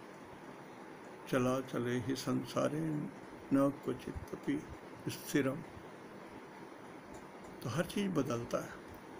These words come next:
संविधान भी बदल सकता है, लेकिन आप उसको छेड़ने जाइए तो आग निकलेगा उसमें से।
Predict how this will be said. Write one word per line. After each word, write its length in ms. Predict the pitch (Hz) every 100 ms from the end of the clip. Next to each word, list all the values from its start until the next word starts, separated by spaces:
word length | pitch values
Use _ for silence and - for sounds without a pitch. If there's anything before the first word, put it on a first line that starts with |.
| - - - - - - - - - - - - - - -
संविधान 500 | - 127 123 113 123
भी 100 | 143
बदल 280 | 143 113 123
सकता 380 | 120 113 - 123
है, 60 | 120
लेकिन 300 | 127 135 131
आप 240 | 127 131
उसको 260 | 123 - 131
छेड़ने 520 | - 143 131 147 139
जाइए 320 | 131 151 175
तो 200 | 180 135
आग 180 | 120 123
निकलेगा 500 | 123 123 139 180 269
उसमें 300 | - 202 -
से। 280 | - -